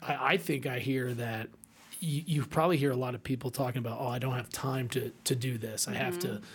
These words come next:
Speaker 1: be the mom, or I have to support my husband, or I have to support, you know, the, the family's goals and stuff and not my goals." And I feel like people will make these excuses. And if you make those excuses, then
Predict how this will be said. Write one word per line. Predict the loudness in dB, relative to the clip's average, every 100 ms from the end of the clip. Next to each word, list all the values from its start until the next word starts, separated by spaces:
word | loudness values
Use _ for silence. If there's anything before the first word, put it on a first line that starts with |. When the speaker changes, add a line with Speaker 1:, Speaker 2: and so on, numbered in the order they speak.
| -20 -12 0
Speaker 1:
be | 2
the | 2
mom, | 0 -2 -4 -4 -6
or | -4
I |
have | -2 -2 -2
to | -2
support | -2 0 -2
my | -2 -4
husband, | -4 -2 -2 -2
or | -2
I |
have | -2 -4
to | -2
support, | -2 -2 0 0 0 -6 -14 -14 -6 0
you | 2
know, | 2
the, | -2 -4 -4
the | -2 -2
family's | 0 0 0 0 -2
goals | 0 0 0 -2 -6
and | -2
stuff | -2 -2 -6 -8
and | -6
not | -6 -6
my | -4 -2 0
goals." | 0 0 -2 -2
And | -2 -4 -8 -10 -8
I |
feel | 0 2
like | 2 -2 -2
people | -2 0 0
will | 0 0
make | 0 -2 -2
these | -4 -2
excuses. | -4 -6 0 2 4 4 0 -2 -4
And | -4 -4
if | -2
you | 0
make | 0 2
those | 0 0
excuses, | -2 -2 0 0 -2 -2 -10 _
then | -2 0 -2 -6